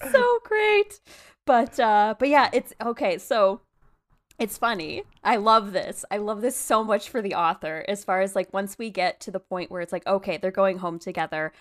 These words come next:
Obviously, they're really into each other, and it just,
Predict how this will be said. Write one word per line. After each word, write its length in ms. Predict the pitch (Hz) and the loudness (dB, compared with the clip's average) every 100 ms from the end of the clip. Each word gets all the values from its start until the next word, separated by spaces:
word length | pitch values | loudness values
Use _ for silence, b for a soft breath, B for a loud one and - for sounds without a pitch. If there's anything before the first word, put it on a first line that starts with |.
| _ _ | _ _
Obviously, 400 | 165 175 190 233 | 0 0 -2 -2
they're 180 | 233 233 | 0 2
really 260 | 233 226 190 | 2 2 2
into 280 | 185 - 180 | 0 -2 -6
each 160 | 175 | -2
other, 440 | 175 165 165 160 - | -2 0 0 0 -2
and 280 | 175 170 - | -4 -4 -4
it 140 | 180 | -4
just, 260 | 196 185 | -4 -8